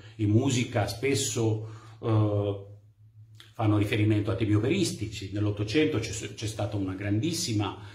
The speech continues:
fioritura, eh, di parafrasi pianistiche sui, ehm, su grandi temi,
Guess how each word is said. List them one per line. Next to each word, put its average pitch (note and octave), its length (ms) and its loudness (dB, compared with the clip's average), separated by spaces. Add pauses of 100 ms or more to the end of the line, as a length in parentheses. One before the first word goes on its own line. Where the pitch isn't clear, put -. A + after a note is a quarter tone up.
(180)
fioritura, A2 1120 2 (100)
eh, A2 100 0
di G#2+ 120 0
parafrasi G#2 680 2
pianistiche A2 1160 -2
sui, G2+ 560 2
ehm, A2+ 760 -4
su - 260 -6
grandi A2 400 8
temi, G#2+ 420 2